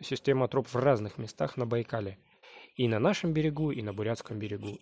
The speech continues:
и на юге Байкала, и на севере Байкала. И в нацпарках, в заповедниках, в заказниках,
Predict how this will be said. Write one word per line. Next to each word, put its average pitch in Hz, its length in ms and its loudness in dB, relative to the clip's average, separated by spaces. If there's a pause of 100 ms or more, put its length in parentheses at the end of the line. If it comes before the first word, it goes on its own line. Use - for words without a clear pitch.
и 117 140 0
на 107 180 0
юге 175 300 -2
Байкала, 147 420 0
и 127 140 -4
на 113 120 -2
севере 107 400 -4
Байкала. 107 480 -10 (380)
И 104 240 -2
в 92 80 -6
нацпарках, 123 600 2
в - 20 -8
заповедниках, 120 1000 -2
в 107 420 2 (440)
заказниках, 131 1000 2